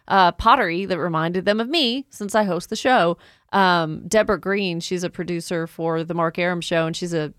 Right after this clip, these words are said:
jock over on ninety-seven one The River. She found, like, a really cool, um, houseplant pot, and it's a black ceramic pot, and it looks like a boombox. It looks like a stereo. And she's like, "I just saw this, and I had to get it for you."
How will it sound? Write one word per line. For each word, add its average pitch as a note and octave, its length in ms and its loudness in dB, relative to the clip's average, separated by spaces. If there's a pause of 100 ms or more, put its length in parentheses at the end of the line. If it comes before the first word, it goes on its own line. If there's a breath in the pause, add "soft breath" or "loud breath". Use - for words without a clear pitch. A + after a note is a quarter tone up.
jock F3 360 2
over E3+ 200 -4
on D#3+ 120 -4
ninety-seven E3 400 -4
one D#3+ 120 -4
The D#3 80 -6
River. E3+ 360 -2 (560)
She - 180 -4
found, F#3 260 4
like, E3+ 120 0
a F3 40 -2
really F3 300 0
cool, F3 480 0 (320 soft breath)
um, F3+ 220 2
houseplant F#3+ 560 0
pot, D#3+ 420 0 (360)
and F#3 140 -4
it's D#3+ 160 -4
a F#3 60 0
black E3+ 320 2
ceramic F3 460 -2
pot, E3+ 320 2
and F3 120 -4
it - 120 -6
looks F3+ 180 -6
like G3+ 80 -6
a A#3 60 -6
boombox. - 480 -4
It - 60 -10
looks - 140 -12
like F#3 120 -6
a G#3+ 40 -10
stereo. G#3 500 -6
And D#3+ 100 -8
she's G3 180 -4
like, F#3 140 0
"I F3+ 100 2
just F3+ 260 -8
saw D#3+ 200 2
this, G3 180 -4
and F3+ 100 -6
I F#3 60 -2
had E3+ 220 -2
to E3+ 80 -2
get F#3 140 -4
it E3 60 -6
for F#3+ 100 -4
you." F#3 80 0